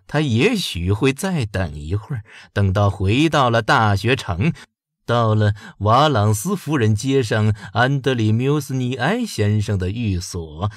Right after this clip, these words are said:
等到在老鼠洞和玉米粑粑之间间隔着塞纳河的两道河湾和内城的五座桥的时候，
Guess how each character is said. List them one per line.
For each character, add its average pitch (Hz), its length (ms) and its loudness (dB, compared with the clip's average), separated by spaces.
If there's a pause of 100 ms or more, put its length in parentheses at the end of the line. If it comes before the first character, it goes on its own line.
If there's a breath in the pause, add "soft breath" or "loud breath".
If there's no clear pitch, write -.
(220 loud breath)
等 80 220 -8
到 90 420 -4
在 95 160 -4
老 92 260 -2
鼠 90 200 -4
洞 101 240 -2
和 101 180 -2
玉 139 160 -4
米 104 180 2
粑 190 280 -2
粑 113 120 -4
之 127 240 -2
间 143 280 0 (180 loud breath)
间 156 480 0
隔 117 220 -2
着 117 180 0 (160 loud breath)
塞 139 460 0
纳 110 200 2
河 113 280 0
的 127 120 2
两 123 560 0
道 175 360 0
河 95 260 -2
湾 120 300 0 (160 loud breath)
和 113 180 0
内 185 540 0
城 107 280 -2
的 120 140 0 (140 loud breath)
五 131 360 0
座 214 320 0
桥 95 440 -4
的 110 100 0
时 95 180 -4
候， 87 320 -6